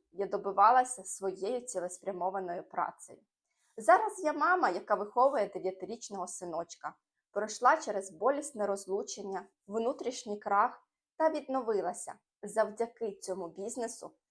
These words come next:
та бажанню змінити своє життя. Тепер моя місія — допомагати іншим жінкам піднятися. Бо я знаю, як це, коли здається, що ти одна,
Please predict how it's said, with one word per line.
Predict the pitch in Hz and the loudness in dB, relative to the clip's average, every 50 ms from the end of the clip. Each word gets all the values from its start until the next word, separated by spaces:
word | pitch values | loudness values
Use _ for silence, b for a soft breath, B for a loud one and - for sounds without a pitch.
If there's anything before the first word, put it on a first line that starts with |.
| _ _ _ | _ _ _
та | 262 269 285 | 6 6 8
бажанню | - 226 202 - - 185 185 196 190 208 160 165 - | 8 4 2 4 4 4 4 4 2 -2 -8 -10 -10
змінити | - - 190 196 190 185 180 180 202 - 190 | -12 -8 -6 -4 -4 -4 -4 -6 -6 -8 -10
своє | - - - 180 170 156 165 170 | -10 -8 -8 -10 -10 -8 -8 -8
життя. | 170 175 170 170 _ - - 160 - - _ _ _ _ _ _ _ _ _ _ _ _ _ | -8 -8 -12 -12 _ -8 -6 -6 -6 -6 _ _ _ _ _ _ _ _ _ _ _ _ _
Тепер | 220 - - 262 277 277 | -6 6 6 6 6 6
моя | 262 254 247 247 240 | 2 2 2 2 0
місія — | 240 247 285 302 311 - - 190 165 143 - - _ _ _ | 0 -2 -4 -4 -6 -6 -4 -4 -4 -4 -6 -10 _ _ _
допомагати | - 180 - - 240 233 247 240 262 262 269 277 277 285 - | -8 -8 -4 -4 2 2 4 4 6 4 2 2 2 -6 -8
іншим | - _ 247 269 302 311 - 269 254 262 | -8 _ -6 -6 -4 -6 -6 -6 -6 -6
жінкам | - - 196 190 190 - 208 202 208 208 214 - _ _ _ | -6 -6 -8 -8 -4 2 2 2 2 2 -4 -14 _ _ _
піднятися. | 208 190 - - 180 175 165 156 160 - 170 - - - - _ _ _ _ _ _ _ _ _ _ | -16 -16 -8 -4 -2 -2 -2 -2 -6 -12 -14 -12 -12 -14 -14 _ _ _ _ _ _ _ _ _ _
Бо | - 180 226 226 | -6 -2 0 0
я | 214 220 220 | 2 0 -2
знаю, | 220 - 220 220 233 247 254 254 254 247 - - | -2 -2 0 2 2 2 2 0 -4 -6 -6 -12
як | 202 202 - 208 190 165 - - - - | -14 -10 -2 0 0 0 0 -4 -14 -16
це, | - - - _ _ _ _ _ | -18 -18 -18 _ _ _ _ _
коли | - - 247 254 254 254 | 0 2 2 2 2 -2
здається, | 254 - 226 226 233 240 262 269 269 - - - 214 208 - _ | -2 0 0 0 2 4 2 2 2 0 -8 -10 -10 -10 -10 _
що | - - - 196 | -16 -14 -12 -12
ти | 196 - _ 240 240 - - | -14 -6 _ -6 -6 -4 -6
одна, | 202 196 - 190 185 170 165 190 | -8 -6 -6 -6 -6 -6 -6 -8